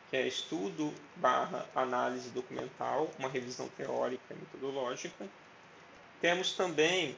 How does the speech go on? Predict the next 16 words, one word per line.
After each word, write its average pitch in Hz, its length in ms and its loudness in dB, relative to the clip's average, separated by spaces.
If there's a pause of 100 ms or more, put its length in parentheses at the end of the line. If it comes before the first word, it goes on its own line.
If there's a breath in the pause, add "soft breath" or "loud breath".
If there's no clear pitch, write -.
(100)
um 139 500 -4
capítulo 170 520 0
de 156 100 -4
livro 151 520 -4
do 127 200 0
André 127 300 2
Celar, 127 500 0 (880)
que - 80 0
é 135 140 4
Análise 131 600 2
Documental, 131 840 -2 (680)
tá 131 140 0
no 127 100 -2
livro 131 380 -4
do 127 460 -4
Jean 131 240 -2